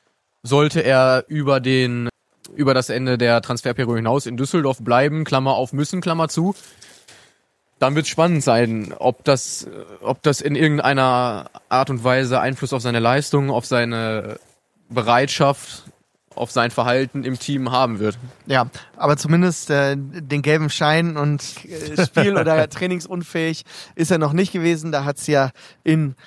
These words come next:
Speaker 2: der nahen Vergangenheit andere Beispiele gegeben. Also er versucht sich jetzt hier auch nicht irgendwie rauszu-,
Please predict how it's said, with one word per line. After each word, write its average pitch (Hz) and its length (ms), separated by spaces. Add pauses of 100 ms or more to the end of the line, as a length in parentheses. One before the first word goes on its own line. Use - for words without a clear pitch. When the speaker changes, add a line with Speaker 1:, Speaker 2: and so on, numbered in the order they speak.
(560)
Speaker 2:
der 160 100
nahen 160 320
Vergangenheit 147 800
andere 131 260
Beispiele 127 500
gegeben. 131 520
Also 139 180
er 147 120
versucht 156 420
sich 156 160
jetzt 139 180
hier 135 260
auch 127 160
nicht 131 280
irgendwie 123 560 (400)
rauszu-, 113 640